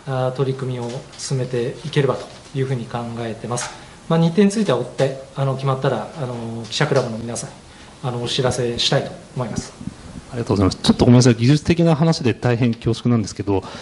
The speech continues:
Speaker 2: あの、先日のその答弁のその言い回しだと、速やかに設置の上、幹事会を開催っていうその答弁からすると、
Speaker 1: ええ。ええ。
Speaker 2: まずその設置が一応過少であった上で、幹事会が開かれるっていうふうに、
Speaker 1: そうです。
Speaker 2: ちょっとわ-、私としては取れてる、そういう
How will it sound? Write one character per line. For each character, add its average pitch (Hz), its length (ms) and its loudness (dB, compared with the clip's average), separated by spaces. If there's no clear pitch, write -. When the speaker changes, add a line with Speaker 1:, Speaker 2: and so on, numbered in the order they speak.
Speaker 2:
あ 131 100 2
の、 131 180 4
先 214 180 4
日 226 140 0
の 240 80 6
そ 240 100 4
の 220 60 6
答 254 180 6
弁 170 200 6
の 117 80 2
そ 131 100 0
の 120 80 2
言 123 160 4
い - 20 4
回 131 120 4
し - 100 -6
だ 139 100 0
と、 - 80 -10
速 180 220 0
や 247 100 2
か 226 120 0
に 139 80 4
設 127 240 -2
置 - 120 -4
の 156 140 2
上、 156 140 0
幹 151 240 -2
事 151 80 -6
会 156 160 -2
を 147 60 -2
開 147 200 -4
催 139 260 -4
っ - 20 -20
て 143 160 -10
い 135 60 -4
う 131 40 -8
そ 139 100 -4
の 139 80 0
答 165 160 -4
弁 170 160 2
か 110 100 -2
ら 101 60 -4
す - 120 -12
る 117 100 -12
と、 127 300 0
Speaker 1:
え 160 40 -4
え。 - 40 0
え - 60 -4
え。 - 240 -16
Speaker 2:
ま 226 160 6
ず 254 120 2
そ 175 100 0
の 151 80 2
設 - 300 -2
置 - 140 -4
が 226 80 4
一 226 140 0
応 226 60 4
過 190 160 -4
少 226 180 -2
で 220 160 2
あ 208 60 2
っ 226 100 -2
た 202 80 4
上 220 200 2
で、 240 180 0
幹 170 260 0
事 165 80 -8
会 160 180 -2
が 156 80 -2
開 165 180 -2
か 175 80 -4
れ 175 120 0
る 143 60 -4
っ 135 40 -4
て - 160 -10
い 127 80 -2
う - 20 -4
ふ 139 40 -4
う - 20 0
に、 123 80 0
Speaker 1:
そ 254 120 4
う - 20 2
で - 60 0
す。 - 20 0
Speaker 2:
ち 156 60 2
ょ - 20 0
っ - 20 -4
と 170 60 -4
わ-、 185 120 0
私 190 60 -4
と 196 80 -4
し - 40 -4
て - 40 -2
は - 80 -2
取 165 100 -2
れ 160 40 -8
て - 40 -4
る、 139 60 -2
そ - 200 -2
う 254 60 2
い 247 140 0
う 226 60 -4